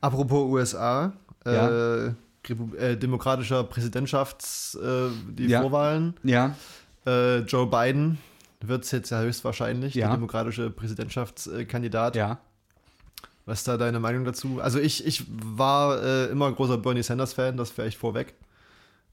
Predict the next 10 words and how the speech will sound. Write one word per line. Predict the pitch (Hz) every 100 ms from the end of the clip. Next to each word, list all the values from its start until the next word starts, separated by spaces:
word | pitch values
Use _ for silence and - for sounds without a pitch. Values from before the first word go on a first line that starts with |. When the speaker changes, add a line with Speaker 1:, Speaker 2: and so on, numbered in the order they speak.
| _
Speaker 1:
Ähm, | 113 110 104 104 104 98
ich |
weiß | 113 117
nicht, |
ob | 104
du |
das | 113 -
verfolgt | 110 113 107 -
hast. | 123 - - - -
Speaker 2:
Ähm, | 123 123 120 120 117 117 113 92